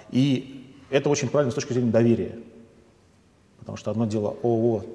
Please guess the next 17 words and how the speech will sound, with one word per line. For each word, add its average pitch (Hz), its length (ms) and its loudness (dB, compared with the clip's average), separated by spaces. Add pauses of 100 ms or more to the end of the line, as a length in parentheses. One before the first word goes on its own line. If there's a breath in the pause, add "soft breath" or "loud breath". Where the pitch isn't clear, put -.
«Лютики», 143 460 -2 (440 loud breath)
а - 80 -10
другое 113 320 -2
дело, 113 360 2 (180)
когда 113 180 -2
за 110 160 -4
этим 107 180 -6
стоит 110 320 -6 (280)
конкретный 101 320 -10
человек. 104 280 -4 (540 loud breath)
Вот. 110 320 -2 (100)
Э, 107 240 -8
как - 140 -2
ты 143 80 -8
к - 80 -4
этому 135 160 0
пришла? 170 400 2